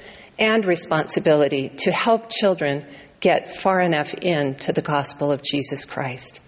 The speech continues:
and we cannot begin too soon. There is a uniquely special time in children's lives when they are protected from Satan's influence. It is a time when they are innocent and sin-free.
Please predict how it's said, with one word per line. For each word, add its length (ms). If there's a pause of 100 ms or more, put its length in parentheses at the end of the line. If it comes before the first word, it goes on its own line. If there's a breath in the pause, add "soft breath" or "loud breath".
(400 soft breath)
and 160
we 80
cannot 580
begin 480
too 260
soon. 460 (680 soft breath)
There 160
is 140
a 80
uniquely 800
special 640
time 420
in 80
children's 540
lives 480
when 160
they 160
are 60
protected 640
from 200
Satan's 540
influence. 800 (560 loud breath)
It 160
is 140
a 60
time 360
when 140
they 160
are 80
innocent 800
and 180
sin-free. 840